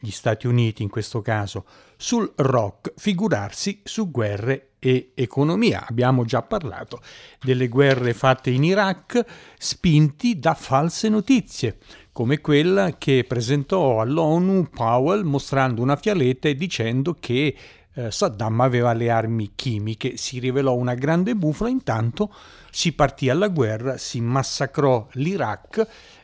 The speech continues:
eh, non tanto il dittatore che faceva comunque comodo agli Stati Uniti, ma la popolazione irachena, per una falsa notizia.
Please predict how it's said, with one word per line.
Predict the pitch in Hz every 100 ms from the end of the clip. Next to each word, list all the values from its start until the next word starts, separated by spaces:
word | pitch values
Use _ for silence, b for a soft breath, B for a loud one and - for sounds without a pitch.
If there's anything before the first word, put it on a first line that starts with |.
| -
eh, | 113 113 110
non | 110 147 196
tanto | 135 175 131 120
il | 117
dittatore | 107 117 - 123 - 143 104
che | -
faceva | - 113 - 127
comunque | 120 123 135 120
comodo | 113 139 127 107 113
agli | 113
Stati | 113 175 175
Uniti, | 285 120 127
ma | 120 127
la | 139
popolazione | - 147 151 147 131 - 170 156 117
irachena, | 107 98 - 110 95 90 B B -
per | 113 110
una | 117 110
falsa | - 165 190 - 123
notizia. | 110 98 156 131 - -